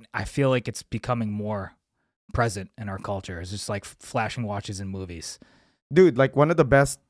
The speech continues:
Speaker 2: uh, movies to watch spot, Crazy Rich Asians.
Speaker 1: And Succession.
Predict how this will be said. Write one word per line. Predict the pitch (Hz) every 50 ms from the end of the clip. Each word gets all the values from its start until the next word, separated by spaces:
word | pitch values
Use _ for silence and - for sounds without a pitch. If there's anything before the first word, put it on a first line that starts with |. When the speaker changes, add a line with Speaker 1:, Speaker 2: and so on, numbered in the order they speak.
| _ _ -
Speaker 2:
uh, | 123 123 117 113 107 104
movies | 107 107 107 120 131 131 113 120 113 110 104 - -
to | - 135 123 117 110 107 104 104 101 104 107 - _ _ _ _ _ _ -
watch | 107 101 104 - -
spot, | - - 156 156 160 185 - _ _ _ _ _ _ _ _ -
Crazy | - 120 123 117 110 117
Rich | 117 113 - -
Asians. | 85 98 95 92 98 69 69 - - - _ _ -
Speaker 1:
And | 143 147 139 -
Succession. | 143 - - - 113 - - 98 92